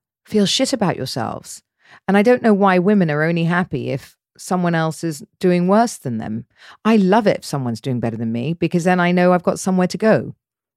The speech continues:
I've got somewhere to get to. I love looking up to my female friends. Absolutely love it. And if I'm stuck, I'll call them. I want somebody to look up to. I want somebody to drive myself to be, and not, you know, not to look at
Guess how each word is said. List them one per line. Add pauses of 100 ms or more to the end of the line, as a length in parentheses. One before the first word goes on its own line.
(160)
I've
got
somewhere
to
get
to.
I
love
looking
up
to
my
female
friends. (540)
Absolutely
love
it.
And
if
I'm (240)
stuck, (420)
I'll
call
them. (380)
I
want
somebody
to
look
up
to.
I
want
somebody
to
drive
myself
to
be,
and
not,
you
know,
not
to
look
at